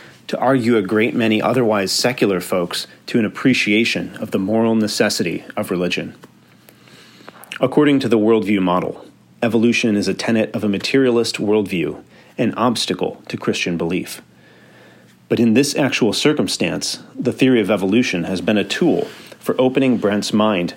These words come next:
to the way in which religion is baked into human nature. For him, evolution has been a stepping stone toward God.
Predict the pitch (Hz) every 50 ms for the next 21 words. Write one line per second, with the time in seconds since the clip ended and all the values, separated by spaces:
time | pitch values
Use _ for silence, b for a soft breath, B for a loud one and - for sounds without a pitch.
0 | - - - - 107 98 113 113 113 104 98 95 95 95 87 - - 101 98 95
1 | 107 113 104 92 90 87 85 80 82 87 90 107 107 98 73 - - - - 120
2 | 107 92 92 - - - 113 101 92 87 85 85 87 87 - - - - - -
3 | - _ b b b b _ _ _ _ _ _ _ _ _ _ _ _ b b
4 | b b b b b - - - - 151 170 147 117 110 104 - - - - B
5 | B B B B B - - - 131 117 123 120 139 156 - - 113 95 92 90
6 | - - _ _ _ _ _ - - 98 98 98 120 110 104 - - - 143 131
7 | - 98 95 - - - 101 95 90 85 87 87 - - - - - 104 95 87
8 | 87 101 101 92 80 - - -